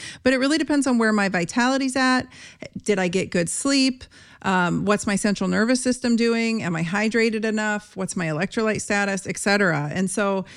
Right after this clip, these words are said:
I don't want people to get hung up on protocols when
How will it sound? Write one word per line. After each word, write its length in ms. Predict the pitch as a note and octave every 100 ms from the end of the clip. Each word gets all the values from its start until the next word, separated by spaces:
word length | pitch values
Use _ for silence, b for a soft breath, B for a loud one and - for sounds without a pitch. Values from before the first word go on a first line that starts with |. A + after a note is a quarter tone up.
| B B
I 100 | A3
don't 240 | B3 B3+ B3
want 180 | B3
people 240 | - B3 A#3
to 80 | G#3
get 140 | G3+
hung 240 | F#3+ G#3+
up 100 | G3+
on 140 | G3+ F#3
protocols 760 | - G#3+ G3+ G3 E3+ E3 - -
when 500 | F#3 F#3+ F#3 F3+ F3